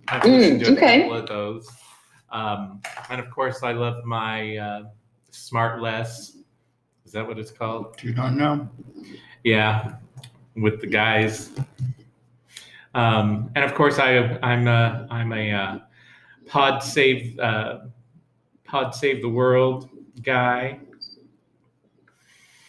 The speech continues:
Speaker 1: An armchair expert with Dax Shepard.
Speaker 2: Love Armchair Expert. Yep.
Speaker 1: Mm-hmm.
Speaker 2: Great.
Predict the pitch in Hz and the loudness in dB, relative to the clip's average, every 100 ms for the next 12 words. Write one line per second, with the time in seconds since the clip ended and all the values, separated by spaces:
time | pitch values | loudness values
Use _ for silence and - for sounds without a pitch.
0 | - 147 139 135 131 - 139 135 135 - | -6 0 2 2 0 0 2 2 0 -4
1 | - 131 139 143 - 120 - 117 117 - | -6 -2 -2 -4 -12 -10 -6 -6 -6 -10
2 | 120 113 120 127 - - _ - - _ | -8 -8 -8 -14 -16 -20 _ -14 -14 _
3 | 180 202 208 202 208 214 180 - - 196 | 6 8 8 8 10 8 8 4 6 8
4 | 190 185 196 - - - 131 175 170 165 | 8 8 6 2 -14 -20 2 6 6 4